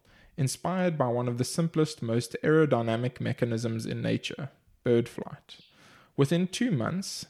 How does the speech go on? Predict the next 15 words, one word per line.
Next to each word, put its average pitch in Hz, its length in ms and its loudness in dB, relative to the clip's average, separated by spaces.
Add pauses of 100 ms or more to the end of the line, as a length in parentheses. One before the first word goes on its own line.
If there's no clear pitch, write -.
they 127 100 4
were 123 140 6
flying 147 460 0
the 120 60 0
first 156 400 2
version 117 600 0 (400)
of 120 440 0
the 123 80 0
Gossamer 123 580 0
Condor. - 560 -8 (680)
It 127 120 -2
weighed 123 240 6
just 139 200 2
fifty-five 170 800 -2
pounds, - 600 -6